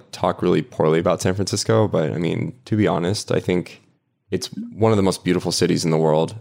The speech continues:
I think we have some of the best food in the world as well. We have absolutely amazing access to, like, produce, and, like, we're in California, so we, everything's so fresh. It's,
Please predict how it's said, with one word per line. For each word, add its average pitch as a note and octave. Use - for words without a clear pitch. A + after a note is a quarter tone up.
I F#2
think F2+
we F#2
have F2
some F#2+
of F2
the F2
best E2
food E2+
in E2+
the F2
world E2
as D2
well. D#2
We E2+
have E2+
absolutely F#2+
amazing E2
access E2
to, E2+
like, -
produce, G#2
and, E2
like, D#2+
we're F#2+
in F#2+
California, F2+
so E2
we, E2
everything's F#2+
so -
fresh. -
It's, -